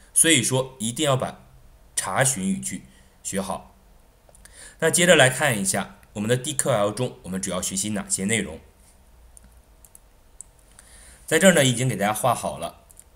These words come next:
这是我们查询数据中需要学习的这些，主要是就是我们的 select 语句，我们一个一个来看。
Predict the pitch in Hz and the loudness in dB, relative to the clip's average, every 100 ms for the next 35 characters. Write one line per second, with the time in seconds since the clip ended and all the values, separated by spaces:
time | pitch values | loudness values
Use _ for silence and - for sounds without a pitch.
0 | - 165 - 117 92 95 - - - 104 | -6 -2 0 0 -2 -6 -6 -4 -4 -4
1 | 104 123 - 120 101 120 - - - 98 | -6 -6 -4 -4 -4 -6 -10 -12 -6 -2
2 | 98 - 98 123 80 82 85 92 90 - | -2 -2 -2 -2 -4 -8 -8 -8 -8 -12
3 | - - - - - 120 160 175 180 180 | -20 -20 -20 -16 -2 2 2 2 -2 -4
4 | 151 123 95 107 - 87 98 131 - 80 | -2 -4 0 4 4 4 -2 -2 -4 -12
5 | 65 - 101 - - - _ - - - | -8 -8 -8 -12 -20 -20 _ -20 -20 -20
6 | _ - _ 107 123 139 156 170 139 123 | _ -20 _ -2 -2 0 -2 -4 0 0
7 | 95 98 135 - - | 0 -2 -6 -6 -12